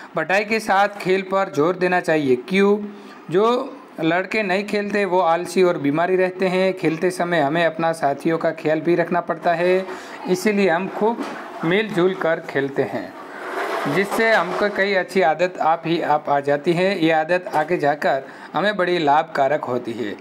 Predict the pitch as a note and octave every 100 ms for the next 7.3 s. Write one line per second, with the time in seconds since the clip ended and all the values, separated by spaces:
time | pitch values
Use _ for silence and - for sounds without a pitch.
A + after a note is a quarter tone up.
0 | E3+ F3+ G3+ G3+ D3 C#3 E3 D#3+ D3+ E3
1 | E3 - F3+ F#3+ - - - - E3 F#3+
2 | G3 - - - - - - - - -
3 | - - - - - - - - - -
4 | D3+ D3 F3+ E3 E3+ - F3 - - -
5 | - - - G3 G3 G3+ F#3 E3+ E3 E3
6 | C#3 C#3+ D3+ D3 - C3+ C#3 C3 B2 A2
7 | G2+ F#2+